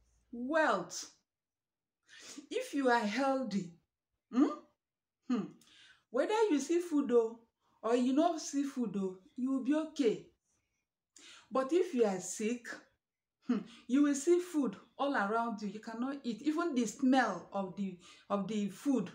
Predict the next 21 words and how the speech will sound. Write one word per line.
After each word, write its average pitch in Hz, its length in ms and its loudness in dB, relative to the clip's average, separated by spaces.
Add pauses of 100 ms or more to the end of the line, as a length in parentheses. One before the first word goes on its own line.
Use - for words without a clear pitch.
(500)
you 233 220 2
will 254 160 4
say, 320 180 0 (140)
"Please, 349 220 4
please, 330 260 2
please, 311 300 0
please." 311 300 -2
You 214 80 -2
don't 320 220 -4
even 277 180 0
want 254 200 -2
to 214 80 -8 (280)
e-, 208 140 -10 (100)
see 254 280 -4
the, 220 80 -6
you 214 300 -2 (360)
perceive 247 380 2
the 208 100 -2
smell 220 500 0
at 170 220 -8
all. 202 400 0